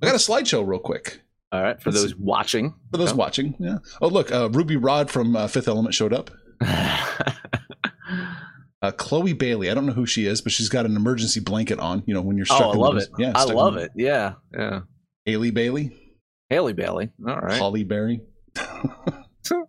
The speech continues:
Speaker 1: There they are together. Uh, let's see, scrolling down. Olivia Rodriguez. I, I don't know who she is.
Speaker 2: Looks like a Little Mermaid there.
Speaker 1: Oh, yeah, she does.
Speaker 2: Kind of like a Little Mermaid-ish. Wow, that is something out of the eighties.
Speaker 1: Right. Very much
Speaker 2: It's pre-,
Speaker 1: so.
Speaker 2: pretty cool.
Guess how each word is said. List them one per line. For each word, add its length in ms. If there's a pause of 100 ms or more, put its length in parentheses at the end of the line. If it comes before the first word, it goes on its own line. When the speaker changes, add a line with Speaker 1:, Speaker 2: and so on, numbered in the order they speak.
(440)
Speaker 1:
There 100
they 80
are 100
together. 400
Uh, 180
let's 180
see, 80
scrolling 360
down. 240 (260)
Olivia 320
Rodriguez. 640 (300)
I, 160
I 20
don't 160
know 80
who 100
she 140
is. 260 (680)
Speaker 2:
Looks 120
like 80
a 40
Little 180
Mermaid 400
there. 240 (140)
Speaker 1:
Oh, 180
yeah, 240
she 160
does. 180 (440)
Speaker 2:
Kind 100
of 80
like 80
a 40
Little 160
Mermaid-ish. 440 (720)
Wow, 480
that 240
is 100
something 300
out 80
of 80
the 100
eighties. 420 (220)
Speaker 1:
Right. 340 (600)
Very 140
much 140
Speaker 2:
It's 80
pre-, 100
Speaker 1:
so. 60
Speaker 2:
pretty 160
cool. 300